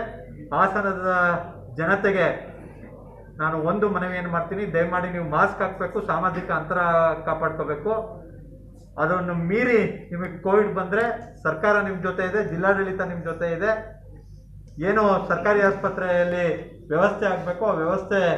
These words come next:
ಸಂಪೂರ್ಣವಾಗಿ ನಿಮ್ಮ ಏನು ಒಂದು ವ್ಯವಸ್ಥೆಗೆ ತಕ್ಕಂತೆ ಇರೋ ರೀತಿಯಲ್ಲಿ ನಾವು ಇವತ್ತು ಒಂದು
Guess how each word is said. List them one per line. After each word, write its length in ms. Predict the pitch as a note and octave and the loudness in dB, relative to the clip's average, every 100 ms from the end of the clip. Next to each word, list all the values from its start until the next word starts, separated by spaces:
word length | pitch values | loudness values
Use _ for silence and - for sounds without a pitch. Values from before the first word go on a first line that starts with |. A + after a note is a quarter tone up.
| - - - | -2 -14 -6
ಸಂಪೂರ್ಣವಾಗಿ 840 | F3 F3 G#3 G#3 G3+ F#3+ F3+ G#3 G#3+ G#3+ - - - - - - E3 | -4 -2 0 0 2 0 0 2 2 0 -10 -18 -20 -20 -20 -10 -6
ನಿಮ್ಮ 180 | F3 F3 E3 E3 - - - - - C3+ D#3+ | 0 2 4 2 -4 -14 -18 -20 -20 -8 -2
ಏನು 140 | G3+ G3+ F#3 | 0 2 0
ಒಂದು 200 | F3 F3+ E3+ E3 D3+ - - - | 0 2 4 4 0 -6 -14 -2
ವ್ಯವಸ್ಥೆಗೆ 440 | D#3+ G#3+ G#3+ G3+ G3 | 4 4 4 0 0
ತಕ್ಕಂತೆ 480 | F#3+ F#3+ F#3 F3+ F3+ | -2 -2 -4 -2 0
ಇರೋ 160 | F3 F3 | 2 2
ರೀತಿಯಲ್ಲಿ 500 | F3 F3 E3 F3 F#3+ | 0 -2 -4 -2 -2
ನಾವು 120 | E3+ E3 | -2 -2
ಇವತ್ತು 340 | D#3+ D#3+ E3+ | -2 -2 -2
ಒಂದು 380 | D#3 D3+ D3 | 0 0 0